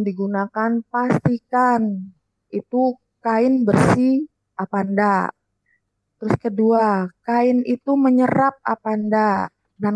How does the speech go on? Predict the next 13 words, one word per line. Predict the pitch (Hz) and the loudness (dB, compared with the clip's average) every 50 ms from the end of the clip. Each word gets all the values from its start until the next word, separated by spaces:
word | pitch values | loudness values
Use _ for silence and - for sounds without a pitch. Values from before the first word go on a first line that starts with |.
| 208 - | -4 -2
kain | 214 214 214 220 220 220 - | -2 0 0 2 0 0 -2
itu | - 208 220 214 _ _ - - 277 302 339 370 _ _ _ _ _ _ _ _ _ _ _ _ _ _ _ _ _ _ _ _ _ - 214 | -2 -4 -4 -4 _ _ -4 -2 0 0 0 -2 _ _ _ _ _ _ _ _ _ _ _ _ _ _ _ _ _ _ _ _ _ -2 0
bisa | 233 - - - - 269 254 226 208 202 202 | 2 2 2 2 2 2 2 2 0 0 -2
untuk | 208 208 - - 226 | -4 -6 -6 -4 -2
menjaga | 220 208 202 196 - 208 202 - | 0 0 0 0 0 0 -2 0
kelembapan | 214 214 214 214 208 196 190 185 - - 220 226 226 214 | 0 0 0 0 0 0 0 0 0 -2 -2 0 0 -2
apa | 214 - 196 202 | -2 -4 -6 -4
enggak. | 196 - - _ | -4 -6 -6 _
Takutnya | - 190 - 196 - 233 262 262 | -10 -12 -12 -10 -8 -6 -6 -4
kan | 277 262 262 - | -2 -4 -2 -2
kalau | 220 220 214 202 | -2 -2 -2 -2
enggak | 208 196 - 202 | -2 -2 -2 -2
menyerap, | 202 202 202 196 208 269 311 | -2 -2 0 0 0 0 -2